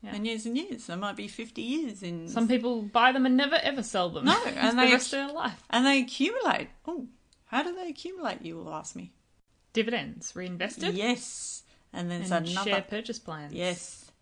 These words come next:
Speaker 2: That's another lovely thing. Some companies, the bigger established ones, what they call, have dividend reinvestment schemes. So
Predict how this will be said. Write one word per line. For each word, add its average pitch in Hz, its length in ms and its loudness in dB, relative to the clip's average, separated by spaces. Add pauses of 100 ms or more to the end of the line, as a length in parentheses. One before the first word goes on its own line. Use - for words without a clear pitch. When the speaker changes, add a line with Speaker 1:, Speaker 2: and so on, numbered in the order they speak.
Speaker 2:
That's 185 240 -6
another 202 520 0
lovely 185 360 2
thing. 165 300 -6
Some 220 420 0
companies, 196 460 -4
the 165 320 -8
bigger 175 340 -2
established 170 560 -6
ones, 175 320 -6
what 165 160 -8
they 175 140 -12 (220)
call, 170 320 -8 (440)
have 190 260 -8
dividend 175 540 -6
reinvestment 175 720 -2
schemes. 151 520 -4 (380)
So 180 540 0